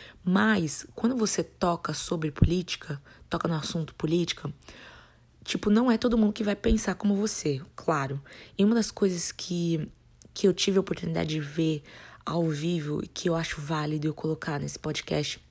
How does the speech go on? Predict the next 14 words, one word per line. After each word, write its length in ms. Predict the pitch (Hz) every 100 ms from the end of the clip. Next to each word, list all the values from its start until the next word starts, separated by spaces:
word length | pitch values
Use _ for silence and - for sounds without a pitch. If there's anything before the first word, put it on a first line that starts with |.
| _ - - _ - - - - - - - -
é 100 | 185
uma 120 | 196
das 160 | 196 -
coisas 320 | 185 175 -
que 440 | - 196 180 175 -
eu 100 | 175
percebo 380 | 175 - 180
muito 360 | 208 190 190 190
no, 200 | 180 175
no 140 | 170 175
Chris. 480 | - 151 139 - - - - -
Ele 220 | 165 185 180
sempre 580 | - 175 170 170 196
preserva 840 | 196 - 185 156 156 151 151 180